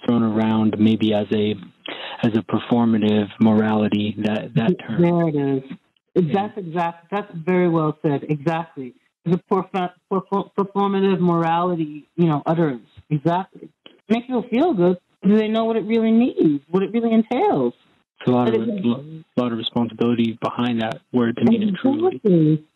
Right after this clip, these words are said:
Speaker 2: A lot of responsibility behind it, and really completely changing and exposing people to the ways in which they've been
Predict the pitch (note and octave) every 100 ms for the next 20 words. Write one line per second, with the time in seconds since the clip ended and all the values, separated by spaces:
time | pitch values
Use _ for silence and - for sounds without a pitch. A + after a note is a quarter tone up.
0 | - D3+ G#3+ G3 A3 B3+ C#4 C#4 D4 -
1 | B3 C4 A3 A3+ A3+ A#3 G#3 A3+ B3+ D#4
2 | D#4+ C4 B3+ - _ _ G#3+ A3+ A3 -
3 | F#3 B3 E4+ C4 A#3 - A3+ G3 - -
4 | G#3 B3 C4+ G3 G#3+ G3+ G3 F#3+ _ _
5 | _ _ - G#3+ - A#3 F#3+ F3+ F3+ F3
6 | F3+ F3+ _ _ - F#3+ F#3+ - _ G3+
7 | G#3 G#3+ G#3 G#3 - A3+ A3 F3+ E3 F#3
8 | F3 D#3+ E3+ F#3+ G#3 F#3+ F3+ - E3+ E3+
9 | E3 F3 - - _ E3+ E3+ D3+ E3 D#3+